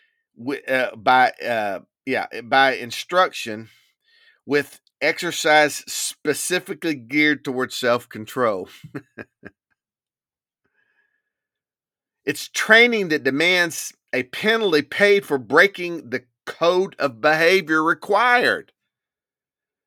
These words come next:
Nobody wants to talk about that. Nobody wants to submit to that. Listen, imagine that being required today in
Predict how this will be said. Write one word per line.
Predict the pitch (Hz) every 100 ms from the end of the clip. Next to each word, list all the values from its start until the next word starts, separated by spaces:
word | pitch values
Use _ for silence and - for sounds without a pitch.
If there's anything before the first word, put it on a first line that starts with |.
| -
Nobody | 269 277 247
wants | 196 156 -
to | 123
talk | 165 135
about | 113 110 90 -
that. | 87 - - _ _ _ -
Nobody | 214 254 233
wants | 226 226 -
to | - 214
submit | - 226 240 240
to | 180
that. | 117 - _ -
Listen, | 240 -
imagine | - 202 269 269 254
that | 240 170
being | 214 220
required | 196 180 - 196 196 190
today | 165 180 180
in | 170